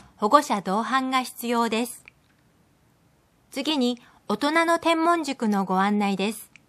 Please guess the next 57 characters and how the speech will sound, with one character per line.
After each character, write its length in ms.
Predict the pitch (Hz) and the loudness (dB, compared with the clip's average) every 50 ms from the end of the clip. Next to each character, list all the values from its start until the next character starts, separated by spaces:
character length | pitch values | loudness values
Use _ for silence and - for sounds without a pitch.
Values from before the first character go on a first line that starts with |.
| _ _ _ _ _ _ _ _ _ _ _ _ _ _ _ _ _ _ _ | _ _ _ _ _ _ _ _ _ _ _ _ _ _ _ _ _ _ _
参 300 | - - 277 277 285 269 | -2 2 4 4 4 2
加 120 | - 302 | 0 -2
者 180 | 285 - 247 226 | -2 0 -2 -2
相 260 | 220 - 285 294 294 | -2 0 0 2 2
互 140 | 277 262 233 | 2 0 0
の 140 | 214 196 196 | 0 -2 -4
交 300 | - 208 202 220 262 254 | -4 -2 -2 -2 -2 -2
流 100 | 269 277 | -2 0
を 120 | 277 277 269 | 0 -2 -2
楽 220 | - 262 262 277 | -2 -4 -6 -6
し 100 | 269 - | -6 -6
み 120 | 277 277 277 | -4 -2 0
な 120 | 277 269 | 0 2
が 120 | 254 240 214 | 2 4 4
ら、 240 | 202 196 208 214 - _ _ _ _ _ _ _ _ | 4 4 2 2 -4 _ _ _ _ _ _ _ _
星 320 | - 202 190 - - 226 | -6 -6 -4 -4 -2 0
空 240 | 226 247 240 233 226 | 0 2 2 2 2
や 240 | 233 220 214 220 - - - _ _ _ - | 2 4 2 2 0 -4 -20 _ _ _ -8
宇 80 | 233 262 | -6 -2
宙 180 | - 381 392 | 2 4 4
に 160 | 392 320 277 240 | 4 4 0 0
つ 120 | - 240 | 0 0
い 100 | 233 214 | 0 0
て 280 | - - 196 196 - - _ - | 0 -2 -2 -2 -4 -6 _ -4
学 260 | 180 185 190 196 202 | -2 0 2 2 2
ん 60 | 202 | 2
で 100 | 202 208 | 2 2
み 140 | 208 208 208 | 2 2 2
ま 120 | 214 214 | 2 0
せ 160 | 214 - 240 | 0 -2 -2
ん 80 | 214 180 | -2 -4
か？ 300 | - - 165 202 269 - _ _ _ _ _ _ _ _ _ _ _ _ _ _ _ _ _ _ _ _ _ _ _ _ _ _ _ | -4 -4 -2 -2 -2 -4 _ _ _ _ _ _ _ _ _ _ _ _ _ _ _ _ _ _ _ _ _ _ _ _ _ _ _
初 280 | - 240 247 240 302 339 | -6 -6 -4 -4 -2 -2
め 140 | 349 349 339 | -2 0 0
て 140 | 302 277 | -2 -4
天 200 | 269 269 262 269 277 | -4 -2 -4 -2 0
文 180 | 285 302 294 | 0 0 0
学 300 | 277 269 269 - - 233 | 0 -2 -4 -2 -2 0
を 80 | 220 220 | 0 2
学 280 | 208 202 202 214 214 220 | 2 0 0 0 -2 -2
ぶ 120 | 226 233 | -4 -4
方 280 | - 233 226 - 240 220 | -6 -6 -4 -2 -2 -2
や、 260 | 190 180 185 185 - _ _ _ _ _ _ - | -2 -2 -2 -4 -4 _ _ _ _ _ _ -14
お 80 | 165 | -10
子 120 | - - 214 | -6 -6 -4
様 300 | - - 247 247 247 240 | 0 0 0 2 2 2
も 240 | 233 233 233 226 - - | 2 4 2 2 0 -4
気 140 | - - 196 | -12 -10 -6
軽 240 | 175 196 233 247 277 | -4 -2 -2 -2 -4
に 120 | 277 277 | -4 -6
ご 140 | 262 277 269 | -4 -4 -4
参 220 | 254 285 277 277 269 | -2 -2 -4 -2 -2
加 100 | 277 269 | -4 -4
く 100 | - 269 | -2 0
だ 140 | 277 277 | 0 0
さ 160 | 269 - 269 254 | 2 2 2 2
い。 80 | - | 0